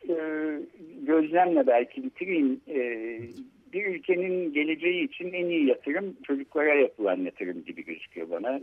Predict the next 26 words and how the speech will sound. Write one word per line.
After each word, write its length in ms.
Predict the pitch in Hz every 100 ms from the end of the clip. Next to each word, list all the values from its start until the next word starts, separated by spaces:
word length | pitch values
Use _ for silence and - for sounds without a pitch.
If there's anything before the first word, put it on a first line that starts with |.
| 98
Bizim 220 | 107 127
ülkemiz 440 | 110 - 113 113 113
için 320 | - 107 101
de, 200 | 98 - 117
e, 40 | 92 90 92 92
en 60 | 110
iyi 140 | 104 95
yatırım, 540 | 82 95 117 123 - - 269 - 262
e, 260 | - -
yapacağımız 600 | - - 113 117 117 123
en 120 | 117 113
iyi 100 | 95
şey 200 | 139 127
bence 400 | 104 95 123 -
çocuklara, 600 | - 104 - 113 113 113 - _ _ _ _ _ -
e, 100 | 92 90 90 92 85 85 90
yatırım 440 | 90 - 95 90
yapmak 420 | 90 - 95 87 101
olur. 180 | 139 170 _ - _ _ _ _
E, 320 | 117 107 110 104 98 101 104 107 - _
çocukların 760 | - 139 160 - 175 170 196 185
eşit 320 | 139 - - 170
olmayan 500 | 185 185 151 143 139
şartlarda 920 | - 127 - 135 127 135 156 160 -
hayata 520 | - 110 104 98 110 98
başlamaları, 760 | 92 - 104 98 92 90 135